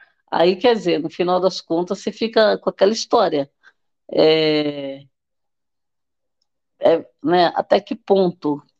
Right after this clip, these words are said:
que, que isso é, é relevante, ou é verdade ou não, mas foi feito justamente pra provocar.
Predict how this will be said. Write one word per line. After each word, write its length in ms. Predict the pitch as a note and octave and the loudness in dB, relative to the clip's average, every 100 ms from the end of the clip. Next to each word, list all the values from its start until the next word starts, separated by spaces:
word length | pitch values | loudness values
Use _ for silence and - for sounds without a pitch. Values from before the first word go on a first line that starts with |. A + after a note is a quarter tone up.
| _ | _
que, 600 | - E3+ D#3+ D#3 D#3 C#3+ - | -2 2 4 4 2 -2 -6
que 140 | E3 | 0
isso 420 | F3 - E3 D#3 - - _ _ _ | 0 0 -2 -2 -6 -20 _ _ _
é, 520 | D3+ D#3 D#3 D#3 - | 2 4 4 2 2
é 20 | |
relevante, 1000 | F#3 F#3+ F#3 C#3 D#3+ G3+ A#3 - D3 C#3 - | 4 4 2 0 -2 -2 -4 -6 -8 -8 -6
ou 160 | D#3 | -4
é 80 | D#3+ | -4
verdade 560 | D#3 D#3+ C#3+ D3+ E3+ F3 | 0 -2 2 2 2 0
ou 60 | |
não, 140 | E3 A3+ | 0 0
mas 200 | C#4 - | -2 0
foi 200 | A#3+ A#3 | 2 2
feito 400 | - A#3+ A#3 A3 | 0 -2 -2 -8
justamente 640 | C4+ - G4 A#3 A#3+ - | -6 -2 -2 -2 -4 -6
pra 100 | D4 | -8
provocar. 580 | - C#4 D4 - A3 - | -4 -4 -4 -4 -6 -6